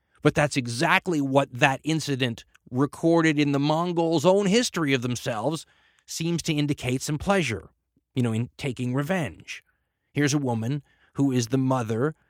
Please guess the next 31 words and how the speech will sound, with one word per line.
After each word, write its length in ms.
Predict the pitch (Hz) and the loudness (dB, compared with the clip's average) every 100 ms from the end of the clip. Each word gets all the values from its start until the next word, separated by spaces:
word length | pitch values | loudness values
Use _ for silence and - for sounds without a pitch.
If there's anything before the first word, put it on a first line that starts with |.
| _ - | _ 0
of 160 | 139 | 0
the 80 | 151 | 2
Khan 600 | - 139 120 107 104 135 135 _ _ - | -2 -2 -2 -2 -4 -6 -8 _ _ 0
that 140 | 139 | 2
Genghis 400 | 160 160 180 - | 6 6 4 0
has 120 | 135 | -2
just 240 | - 131 - | 0 -2 -2
killed. 640 | 170 165 98 120 196 190 - _ _ _ _ _ _ _ _ _ _ | 0 0 0 -4 -6 -8 -18 _ _ _ _ _ _ _ _ _ _
He's 300 | 147 160 135 | 2 2 4
then 300 | 143 180 185 | 4 6 6
wiped 280 | 170 165 175 | 4 2 2
out 200 | 151 135 | 4 4
her 140 | 147 | 4
entire 500 | 143 139 151 170 180 | 2 0 0 2 0
people. 640 | - 180 151 98 - 165 175 _ _ _ _ - | -2 -4 -4 -6 -6 -6 -8 _ _ _ _ -6
She 220 | - 185 | 0 2
hates 400 | 107 190 226 - | 4 4 4 0
Mongols, 580 | 151 135 123 120 139 143 | -2 -2 -2 -4 -4 -2
the 100 | 147 | -2
smell 320 | - 170 175 | -2 -2 0
of 60 | 160 | 0
them 160 | 160 | 2
and 80 | 156 | 2
everything, 340 | 190 175 151 | 2 0 -2
and 140 | 143 143 | -4 -4
now 440 | 156 190 214 214 | -2 -2 0 -2
he's 600 | 180 160 175 180 185 156 | -4 -8 -6 -4 -4 -4
making 460 | 135 139 135 151 143 | -2 0 0 -4 -4
her 400 | 107 107 110 107 | -6 -6 -6 -6
his 360 | 113 101 101 | -8 -8 -10
wife. 640 | 95 95 92 82 - - | -10 -8 -8 -10 -16 -20